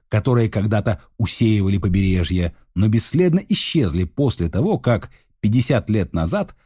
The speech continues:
отсюда ушла сельдь. "Один из них назывался Канц", сказал он, показывая куда-то в сторону берега. "А трактор так и стоит", добавил он с грустью.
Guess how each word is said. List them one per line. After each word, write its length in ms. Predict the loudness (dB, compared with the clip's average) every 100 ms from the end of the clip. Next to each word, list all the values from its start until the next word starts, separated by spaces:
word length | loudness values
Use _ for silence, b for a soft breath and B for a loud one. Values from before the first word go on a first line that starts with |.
| _ -6
отсюда 460 | -4 0 0 0 -2
ушла 300 | -4 -2 -4
сельдь. 520 | -4 -4 -6 -12 _ _ _ _ _ _ _ _ -6
"Один 300 | 0 2 2
из 260 | 0 -2 0
них 300 | -2 -4 -16 _ _ -2
назывался 760 | 0 2 2 0 -2 -4 -8 _ -2
Канц", 600 | -2 -2 -8 -16 -20 _ _ _
сказал 440 | -6 -2 0 -2 0
он, 320 | -2 -2 -8 _ _ _
показывая 680 | -6 -2 0 0 0 -2 -4
куда-то 480 | -2 0 0 0 -6 b
в 60 |
сторону 380 | -4 0 0 0
берега. 600 | 0 0 -2 -6 -8 -12 -18 _ _ _ _ _ -8
"А 120 | -4
трактор 580 | 0 0 0 -4 -6 -6 -6
так 220 | 0 0 0
и 60 |
стоит", 600 | -6 -4 -4 -2 -6 -10 _ _ -4
добавил 480 | -2 0 0 0 -2
он 160 | -2 -2
с 80 | 0
грустью. 640 | 0 0 -2 -6 -6